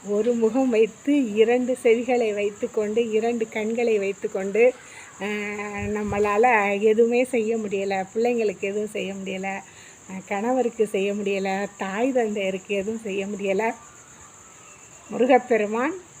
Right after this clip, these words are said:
ஆறு முகங்களின் மூலமாக ஆறு தொழிலை செய்து கொண்டிருக்கின்றார்.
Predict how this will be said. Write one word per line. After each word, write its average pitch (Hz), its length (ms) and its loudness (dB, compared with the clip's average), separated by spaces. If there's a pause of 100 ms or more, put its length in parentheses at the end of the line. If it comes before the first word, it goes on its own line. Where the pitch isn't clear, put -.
(140)
ஆறு 254 640 4
முகங்களின் 220 800 2
மூலமாக 226 800 2 (680)
ஆறு 262 760 4 (100)
தொழிலை 311 400 8
செய்து 208 340 2
கொண்டிருக்கின்றார். 180 880 -6